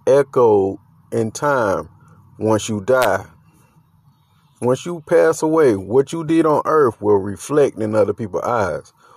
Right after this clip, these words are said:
What you want people to see? You want people to see, "Well, this motherfucker chased ass the whole time. He ain't helped nobody. He ain't created shit. He ain't left nothing.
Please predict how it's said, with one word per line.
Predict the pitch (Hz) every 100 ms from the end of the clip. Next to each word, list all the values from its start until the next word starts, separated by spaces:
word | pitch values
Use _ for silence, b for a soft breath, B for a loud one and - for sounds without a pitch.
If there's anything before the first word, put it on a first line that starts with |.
| b -
What | 160 160
you | 170
want | 160 113 -
people | 131 104 123
to |
see? | 135 190 175 98 - _ _ _ b b b
You | 143
want | 156 135
people | - 131
to | 113
see, | - 135
"Well, | 113 127
this | 135 139
motherfucker | 117 113 110 101
chased | - 120 113 -
ass | 104 110 107 95
the | 87
whole | 101 98 95
time. | 98 92 - B B 104
He | 104
ain't | 90
helped | 82 135 135
nobody. | 139 131 131 127 127 131 - -
He | 117 98
ain't | -
created | 107 101 135 151 135 -
shit. | - 143 139 - b b b
He | 156 151
ain't | 131
left | 107 90
nothing. | 101 143 147 110 - -